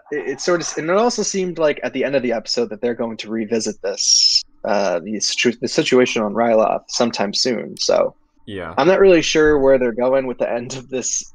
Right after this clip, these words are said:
Speaker 1: with the, with the tail end of this season here, but it's kinda confusing. It's sort of all over the place, but that doesn't necessarily mean it's bad. I had a fun time watching this episode, so.
Speaker 2: No, me too. Me too, absolutely. 'Cause, like,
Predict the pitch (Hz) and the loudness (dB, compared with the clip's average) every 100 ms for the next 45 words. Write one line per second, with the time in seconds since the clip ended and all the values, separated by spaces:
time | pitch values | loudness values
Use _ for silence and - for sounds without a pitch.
0 | _ 123 123 120 87 - 117 117 - 123 | _ -10 0 2 2 -4 -8 -8 -4 -4
1 | 117 117 113 110 - 117 117 135 131 147 | -2 -4 -4 -6 -4 -6 -4 -4 -4 -2
2 | 147 131 113 95 90 - - - _ _ | -2 2 6 6 4 -6 -20 -20 _ _
3 | _ 131 - 170 165 160 160 135 151 139 | _ -4 0 2 4 4 0 -2 -2 0
4 | 139 127 110 - 131 110 113 113 113 107 | 0 -2 -4 2 2 2 0 0 -2 -4
5 | 104 110 104 98 - 107 92 - _ _ | -4 -4 -4 -6 -6 -4 -4 -8 _ _
6 | _ _ _ _ 135 143 127 117 - 113 | _ _ _ _ 0 2 0 -2 -2 -2
7 | 107 101 95 78 98 92 - 113 143 127 | -2 -4 -8 -6 -4 -4 -2 2 4 2
8 | 127 110 107 95 95 87 - 85 80 85 | 0 -2 -4 -6 -6 -8 -8 -10 -6 -6
9 | - - - - _ - - - 120 113 | -4 -4 -4 -12 _ -8 -8 -12 -10 -8
10 | 107 120 - 50 78 95 113 113 92 90 | -8 -10 -10 -14 -14 -12 -12 -10 -10 -10
11 | - 90 80 80 78 98 104 | -12 -12 -12 -14 -14 -10 -8